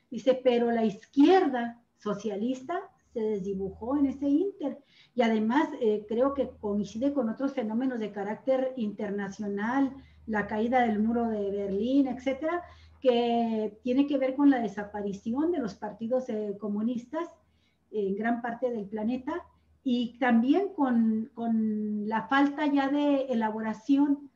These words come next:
de teoría, de línea política, de estrategia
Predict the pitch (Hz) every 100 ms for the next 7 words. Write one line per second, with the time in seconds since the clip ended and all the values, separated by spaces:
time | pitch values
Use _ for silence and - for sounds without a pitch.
0 | _ _ - 220 233 220 220 214 233 226
1 | 247 285 277 262 277 - _ 220 214 247
2 | 262 262 220 226 277 277 254 269 262 269
3 | 226 214 190 - 196 262 269 - 247 262